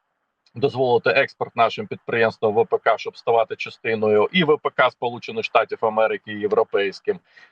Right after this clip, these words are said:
Це, знаєте, буде значно краще і ефективніше, ніж, е, е, просто говорільня, запрошування, які, е,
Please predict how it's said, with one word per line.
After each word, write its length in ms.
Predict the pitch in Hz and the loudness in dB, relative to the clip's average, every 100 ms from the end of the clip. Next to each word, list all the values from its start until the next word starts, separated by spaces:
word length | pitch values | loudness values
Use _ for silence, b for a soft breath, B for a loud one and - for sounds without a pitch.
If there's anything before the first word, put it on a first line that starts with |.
| b | b
Це, 220 | - 226 | 0 2
знаєте, 400 | 190 214 214 185 | 2 2 0 -2
буде 280 | 175 170 165 | -8 -6 -6
значно 460 | 135 196 180 - 165 | 0 2 2 -2 -4
краще 480 | 185 190 180 165 151 | 0 0 0 -4 -4
і 40 | |
ефективніше, 760 | 139 143 - 185 165 135 143 | -4 -8 -4 -2 0 0 0
ніж, 460 | 127 139 156 - - | 0 0 0 0 2
е, 260 | 131 120 117 _ _ - | 2 2 0 _ _ 0
е, 200 | 117 113 - | 4 4 2
просто 340 | 151 160 - 117 | -2 -2 0 -2
говорільня, 960 | 123 143 160 170 147 127 120 113 107 | 0 2 0 -2 2 4 6 6 2
запрошування, 880 | 104 117 151 156 - 127 117 113 110 | -2 -6 0 0 0 -4 -2 2 2
які, 460 | 107 110 - 143 | 2 -4 -2 2
е, 120 | 139 | 4